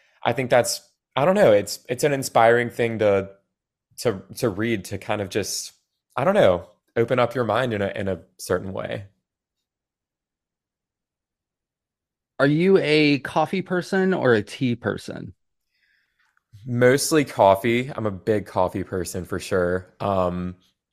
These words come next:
Speaker 1: but I do like tea as well, especially, like, before I sing or at, at night before I go to bed. But man, I love, I love coffee. I love a good coffee shop and, and trying,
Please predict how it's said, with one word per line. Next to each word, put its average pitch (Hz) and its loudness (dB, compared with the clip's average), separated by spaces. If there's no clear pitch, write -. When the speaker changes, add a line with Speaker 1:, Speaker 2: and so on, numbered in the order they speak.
Speaker 1:
but 123 6
I 120 4
do 175 2
like 196 6
tea 160 2
as 120 -2
well, 98 4
especially, 110 0
like, 104 2
before 110 4
I 98 6
sing 95 -4
or 90 -2
at, 95 -4
at 117 0
night 95 0
before - 0
I 90 2
go 90 -4
to 87 -4
bed. 85 0
But 85 -6
man, 107 0
I 98 4
love, 95 4
I 123 4
love 110 6
coffee. 90 0
I 90 0
love 98 2
a 98 -2
good 90 -4
coffee 87 -4
shop 87 -6
and, 85 -10
and 98 -6
trying, 87 -4